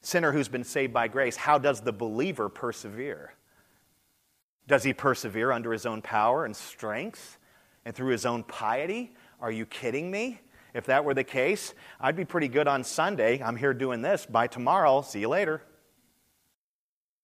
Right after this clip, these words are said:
I don't cause myself to persevere. You don't cause yourself to persevere.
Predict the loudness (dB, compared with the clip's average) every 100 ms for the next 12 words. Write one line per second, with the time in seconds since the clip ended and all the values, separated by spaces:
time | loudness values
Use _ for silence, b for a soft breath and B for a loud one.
0 | _ 0 4 4 4 4 4 4 0 -2
1 | -2 4 4 4 -2 -6 -4 -4 -8 -12
2 | -10 -10 -12 _ _ _ _ _ _ _
3 | _ _ _ _ _ -2 4 4 4 6
4 | 6 6 2 -2 0 2 2 2 -12 -6
5 | -6 -6 -12 -6 -6